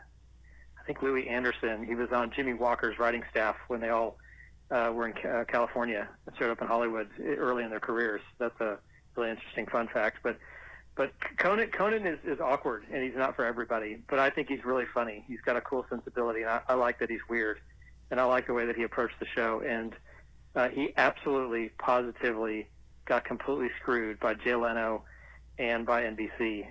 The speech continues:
And, and, um, and it wasn't just him. You know, he's got a, a staff that helps him run the show. And all those people, um, you know, some of them, you know, the, the whole staff got screwed. So it was a really bad deal. But he's always seemed to sort of, on some level,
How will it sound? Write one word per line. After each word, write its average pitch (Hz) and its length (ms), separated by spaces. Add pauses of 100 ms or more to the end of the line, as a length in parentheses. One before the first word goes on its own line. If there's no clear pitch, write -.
(140)
And, 117 260
and, 110 300 (100)
um, 123 400
and 147 40
it 151 120
wasn't 165 260
just 160 200
him. 135 400
You 127 80
know, 135 100
he's 127 160
got 135 200
a, 127 200
a - 100
staff 143 280 (180)
that 123 80
helps 123 200
him 123 120
run 120 100
the 120 60
show. 120 380 (100)
And 120 120
all 123 120
those 123 220
people, 120 360 (640)
um, 113 460 (640)
you 127 80
know, 120 200
some 123 180
of 117 40
them, 117 240 (440)
you 135 80
know, 110 180 (380)
the, 127 180
the 147 100
whole 139 320
staff 117 220
got 107 180
screwed. 110 380
So 139 60
it 127 40
was 123 80
a 131 60
really 127 200
bad 113 260
deal. 113 300 (460)
But 160 100
he's 165 120
always 202 240
seemed 156 160
to 147 100 (140)
sort 165 180
of, 147 180
on 151 220
some 233 160
level, 127 400